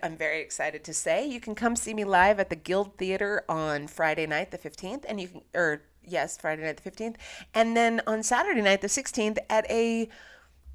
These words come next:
a weed show that I'm not really sure where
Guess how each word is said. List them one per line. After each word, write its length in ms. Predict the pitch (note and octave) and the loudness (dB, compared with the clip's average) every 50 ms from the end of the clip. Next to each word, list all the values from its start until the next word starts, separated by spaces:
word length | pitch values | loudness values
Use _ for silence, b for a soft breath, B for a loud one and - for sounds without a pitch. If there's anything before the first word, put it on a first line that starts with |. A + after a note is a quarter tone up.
| - _ _ _ _ _ _ _ _ _ _ _ - - _ _ | -20 _ _ _ _ _ _ _ _ _ _ _ -20 -20 _ _
a 80 | - A#3+ | 0 0
weed 540 | A#3+ - C4 C#4 E4 G#4+ G#4+ G4+ - - - _ _ | 0 0 -2 -2 -2 -2 -2 -2 -4 -10 -12 _ _
show 640 | - - - - F#3+ E3 D#3 D#3 D#3+ F3 F#3 - - | 0 0 2 4 6 6 6 6 4 2 0 -2 -2
that 160 | F3+ G#3 G3+ G3+ | 0 0 2 2
I'm 260 | G3+ G3 G3+ G#3 G#3 | 0 -2 -4 -4 -2
not 260 | G#3 A#3 D4 D#4 - | -2 0 -2 -2 -4
really 300 | B3+ C4+ C4 B3+ B3 A#3+ | -4 -2 0 0 0 0
sure 420 | A3 - - - A3+ A3+ G#3+ G#3+ | 0 -2 -2 0 0 2 2 2
where 720 | G#3+ G3+ F3+ F3 F3+ F#3 F#3 F#3 F#3+ F#3+ G3 G3 G3 G3 | 2 0 -2 -2 0 0 2 4 4 6 6 6 4 4